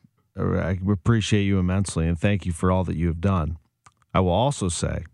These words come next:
that coming up next on K M O X is the manager of the Saint Louis Cardinals, Oliver Marmol. Now, should he have his eyes on you here when you throw this pitch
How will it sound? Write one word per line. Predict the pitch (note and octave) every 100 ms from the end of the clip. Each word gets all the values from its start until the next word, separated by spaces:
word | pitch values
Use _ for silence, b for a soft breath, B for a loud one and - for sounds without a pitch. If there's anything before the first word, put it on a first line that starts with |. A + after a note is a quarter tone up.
| _ _
that | - F2
coming | A#2 A#2+ A2
up | F#2+
next | F2 G#2+ G#2+ G2+
on | F2+
K | - G2+
M | F#2+
O | F#2+
X | G2 -
is | F2 A2
the | G2
manager | F#2+ G2+ F2+ F2
of | D#2+
the |
Saint | D#2+ F2+
Louis | D#2+ D2+
Cardinals, | - F2+ F2 D2+ D2 -
Oliver | - F#2+ D#2 E2
Marmol. | F#2+ G#2+ - E2 -
Now, | - F2 D#2+ - B B B B B _ _
should | - B2+
he | A#2+ B2
have | B2 B2+
his | A#2+ G2+
eyes | A2 B2 A2
on | B2+ A#2+
you | A#2
here | G#2 A2+ A#2+
when | A2 G2
you | G2+
throw | - A2+ G2+
this | F#2+ -
pitch | - B2+ - - -